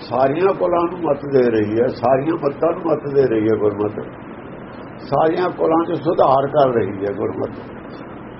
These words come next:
ਸੁਧਾਰ ਨਾਲ ਇਹ ਉਧਾਰ ਹੈ, ਸੁਧਾਰ, ਸੁਧਾਰ ਨਾਲ ਆਧਾਰ ਹੈ ਕੁਲ ਦਾ। ਜਿਹੜਾ ਸੁਧਰ ਜੂਗਾ, ਉਹਦਾ ਆਧਾਰ ਹੋ ਗਿਆ,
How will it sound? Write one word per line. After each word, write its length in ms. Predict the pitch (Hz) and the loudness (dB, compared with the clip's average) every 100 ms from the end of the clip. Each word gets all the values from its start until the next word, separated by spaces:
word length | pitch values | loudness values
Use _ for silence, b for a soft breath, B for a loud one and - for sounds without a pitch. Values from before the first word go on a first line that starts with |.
| - | -16
ਸੁਧਾਰ 440 | - 190 196 151 160 | 0 2 4 6 4
ਨਾਲ 160 | 156 165 | 4 4
ਇਹ 100 | 165 | 4
ਉਧਾਰ 380 | 180 175 147 113 | 4 4 4 4
ਹੈ, 80 | 95 - - - - - - - - - - - - - - - - - 233 98 | 0 -4 -16 -16 -16 -16 -16 -16 -16 -16 -16 -14 -14 -14 -14 -14 -12 -8 -6 -6
ਸੁਧਾਰ, 600 | - 156 165 156 143 143 147 160 | -2 2 4 4 6 4 4 2
ਸੁਧਾਰ 520 | 151 160 170 143 131 131 | 0 0 4 4 4 2
ਨਾਲ 240 | 147 180 - | 2 2 2
ਆਧਾਰ 480 | 170 156 117 113 | 4 6 6 4
ਹੈ 60 | 110 104 | 4 0
ਕੁਲ 180 | 98 85 | -4 -4
ਦਾ। 100 | 85 - - - - - - - | -6 -8 -14 -14 -14 -14 -16 -8
ਜਿਹੜਾ 160 | - 185 165 | 2 4 4
ਸੁਧਰ 360 | 156 - 170 | 2 2 0
ਜੂਗਾ, 300 | 175 196 170 | 4 4 6
ਉਹਦਾ 240 | 151 151 143 | 4 4 4
ਆਧਾਰ 300 | 123 104 92 80 | 2 0 -2 -4
ਹੋ 100 | 98 | 2
ਗਿਆ, 220 | 139 113 | 4 4